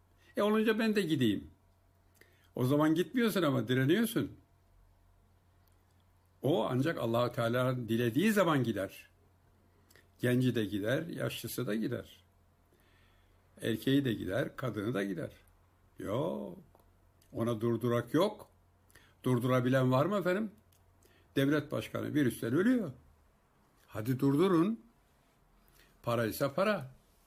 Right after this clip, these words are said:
Emirse emir, güçse, iktidarsa iktidar. Hepsi var. Ama bütün iktidarların iktidarlısı, yegane yaratıcı Allah-u Teala'dır.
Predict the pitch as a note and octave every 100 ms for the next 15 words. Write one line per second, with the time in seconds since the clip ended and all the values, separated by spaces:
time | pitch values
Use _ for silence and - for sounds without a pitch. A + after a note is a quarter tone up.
0 | _ _ - A#2 C3+ C3 D#3+ D3 F3 F#3+
1 | A2+ C3 D3 - C3 C3+ C3 C3+ E3 C#3
2 | G3+ F3+ - F#3 F#3+ B2 E3+ C#3 C#3 B2+
3 | - - _ _ _ _ _ - _ _
4 | _ _ - C#3+ F#3 - _ _ _ -
5 | - - - C#3 C3+ A#3 A3+ F#3+ - C#3+
6 | - B2+ C3 B2 B2 B2 E3+ F3 - A#2
7 | - A#2 A2 G#2+ G2 - - F#2 - _
8 | _ _ _ _ _ _ _ _ _ G2+
9 | G#2+ D#3 C3+ B2+ A#2+ A2 G#2 - G#2 G#2
10 | G#2 - F#2+ - F#2+ F2 F2 - F2 F#2+
11 | F2+ - -